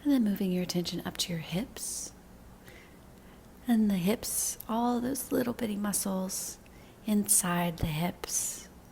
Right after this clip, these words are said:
are melting. And then the glutes and the low back are melting.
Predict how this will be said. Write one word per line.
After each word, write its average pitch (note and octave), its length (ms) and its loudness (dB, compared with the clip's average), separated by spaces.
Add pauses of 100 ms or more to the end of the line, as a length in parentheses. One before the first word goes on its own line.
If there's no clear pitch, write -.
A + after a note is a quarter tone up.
(140)
are F#3 140 -2
melting. E3+ 720 -2 (4000)
And G3+ 240 -2
then E3 100 0
the E3 100 -2
glutes - 1120 -2 (200)
and E3 180 -2
the E3 80 0
low D3+ 200 0
back F3+ 680 -2 (400)
are F3 160 0
melting. E3 680 -4